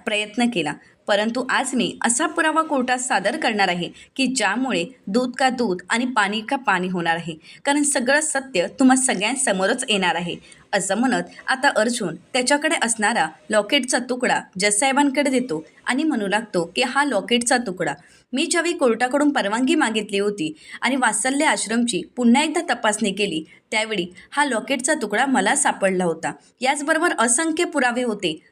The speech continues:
परंतु ज्यावेळी पोलीस स्टेशनच्या स्टोअर रूमला आग लागली, त्यामध्ये सर्व पुरावे नष्ट झाले, पण हा पुरावा मी माझ्याकडेच ठेवला होता, कारण या पुराव्याबद्दल काहीच माहिती नव्हती की ज्यामध्ये मी तुम्हाला हा पुरावा सादर करून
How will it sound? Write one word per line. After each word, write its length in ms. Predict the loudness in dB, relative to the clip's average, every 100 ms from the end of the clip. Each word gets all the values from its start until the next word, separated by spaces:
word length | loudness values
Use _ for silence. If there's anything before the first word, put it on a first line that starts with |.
| _
परंतु 440 | -4 0 0 -2 -4 -10 -14 -2
ज्यावेळी 440 | 0 2 0 -2 -8 -10
पोलीस 260 | -4 -2 0
स्टेशनच्या 440 | 0 0 0 -2
स्टोअर 320 | 0 2 2
रूमला 260 | 2 2 2 2
आग 220 | 0 0
लागली, 340 | -2 -2 -8 -10 -6
त्यामध्ये 380 | -2 0 0 0
सर्व 340 | 0 0 0
पुरावे 380 | 0 0 0 2
नष्ट 320 | 0 0 -2
झाले, 320 | -2 -2 -6 -10 -18 -20 -4
पण 120 | -4
हा 200 | -2 -2
पुरावा 440 | 0 0 0 0 -4 -6 0
मी 100 | 2
माझ्याकडेच 640 | 4 2 0 0 0 0
ठेवला 240 | 0 2 2
होता, 280 | 0 -4 -6 _ _
कारण 260 | -2 0 0
या 140 | 0
पुराव्याबद्दल 760 | -2 0 2 2 0 0 0 0 -2 -4
काहीच 360 | 0 0 0 0
माहिती 320 | 0 0 2
नव्हती 380 | 2 0 -2 -6 -2
की 80 | 0
ज्यामध्ये 560 | 2 2 0 0 0 -2 -6 0
मी 120 | 0 2
तुम्हाला 300 | 2 2 2
हा 160 | 0 -2
पुरावा 460 | 0 0 0 0 -4
सादर 480 | -4 -2 0 0 0
करून 300 | 0 0